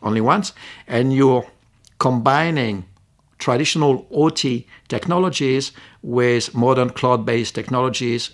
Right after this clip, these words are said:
uh, where we have the smart algorithms running in the cloud, which brings some,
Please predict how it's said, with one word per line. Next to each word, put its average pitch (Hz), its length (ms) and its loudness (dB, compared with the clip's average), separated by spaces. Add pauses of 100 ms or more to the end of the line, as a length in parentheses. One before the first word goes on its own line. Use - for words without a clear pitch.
uh, 101 80 -4
where 104 300 -2
we 127 280 -2
have 110 340 -2 (340)
the 113 120 -4
smart 123 300 0
algorithms 107 580 -2
running 110 300 0
in 104 120 -2
the 104 80 -4
cloud, 135 340 -2
which 120 360 -8
brings 113 420 -6
some, 104 360 -6